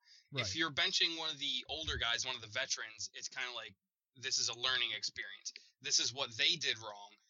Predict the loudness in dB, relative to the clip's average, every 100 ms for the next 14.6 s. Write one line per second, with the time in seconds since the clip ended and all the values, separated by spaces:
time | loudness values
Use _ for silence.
0 | _ -6 -2 -2 -2 2 2 2 -8 _
1 | -20 _ -20 -20 -20 -4 -2 0 -2 -4
2 | -2 2 4 4 2 -4 -12 _ -4 0
3 | 2 0 -2 -2 -2 -2 -8 -8 -8 -2
4 | 0 0 0 2 0 -2 -6 -14 _ -6
5 | 0 2 2 0 -2 0 4 4 2 -4
6 | -8 -14 -8 2 4 4 2 -4 -18 -20
7 | -12 -6 -2 0 0 0 4 4 4 0
8 | -2 -6 -2 0 0 0 0 0 2 2
9 | 2 0 -2 2 4 4 0 -4 -6 -10
10 | -12 _ _ _ _ _ -2 0 0 0
11 | -4 0 2 4 2 0 2 2 0 0
12 | -2 -2 -6 -6 -10 -12 -4 4 6 6
13 | 2 2 2 4 2 -2 -2 -2 -4 -4
14 | -6 -6 -2 -2 0